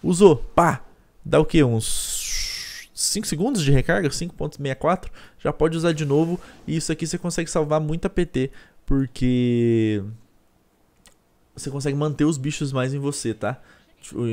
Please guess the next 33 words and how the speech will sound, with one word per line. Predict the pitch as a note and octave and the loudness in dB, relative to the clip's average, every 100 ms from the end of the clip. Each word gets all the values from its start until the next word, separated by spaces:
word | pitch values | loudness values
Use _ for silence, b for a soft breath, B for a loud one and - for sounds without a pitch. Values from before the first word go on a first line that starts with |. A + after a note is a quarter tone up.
| G#2+ | -4
Diferente | G#2 - B2 B2+ | -4 -2 0 -2
do | |
paladino | B2+ C3+ B2 A#2 A#2 | 0 4 4 2 -4
que | A#2 | -6
tem, | B2 A#2 A2 - _ _ | -6 -6 -8 -14 _ _
eu | - | -6
acredito | A#2 C3+ A#2+ A#2 A#2+ | -6 -4 -8 -8 -6
que | B2+ | -2
a, | A2+ G#2+ - | -2 -4 -6
a, | G#2 G#2 A2+ A2 G2+ F#2+ - B B B B | -4 -2 0 0 0 -2 -6 B B B B
o | |
dano | A#2 A#2+ B2+ | 0 0 2
em | |
área | A#2+ A#2+ | 2 2
dele | A#2+ A#2+ | 4 2
não | A#2+ C3 | 2 -2
seja | - C3+ C3+ | -2 -2 -2
tão | C3 | -2
efetivo, | C3 C#3+ - A#2 | -2 -2 -2 -4
porque | A#2 A#2 B2 | -2 -4 -2
o | |
escudo | A#2+ - D#3 | -4 -4 -4
pega | D3+ E3+ | 0 -2
em | D#3+ | -2
três | D#3 D3 D3+ | -4 -2 -2
bichos | C3+ C#3+ - | -4 -8 -6
só. | - C3+ A2+ - B B | -2 0 0 -4 B B
O, | - A#2 A#2 A#2 - | -2 2 4 4 4
aquele | B2 C3+ | 4 4
dano | C3 C3+ | 4 0
em | C#3+ C#3+ | -2 0
área | C#3 D3+ E3 | 2 2 0
fica | D#3 - E3 | -2 0 0